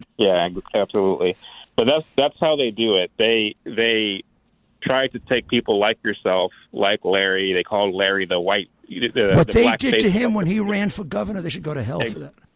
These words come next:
Speaker 1: e-, exactly, exactly. And so they try to take, you know, honest,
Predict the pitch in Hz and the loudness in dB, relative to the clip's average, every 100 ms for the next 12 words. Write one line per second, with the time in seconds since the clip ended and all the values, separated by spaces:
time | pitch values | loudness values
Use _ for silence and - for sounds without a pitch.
0 | _ _ - - _ 101 101 110 - 90 | _ _ -4 -4 _ -2 0 0 -2 -6
1 | 85 90 98 101 - 87 92 95 117 113 | -4 -4 0 0 0 -2 -2 0 2 2
2 | 113 143 143 135 - 123 117 _ 143 113 | 0 0 0 0 0 0 0 _ -2 2
3 | 101 92 - 104 113 110 | 2 0 0 -2 0 -2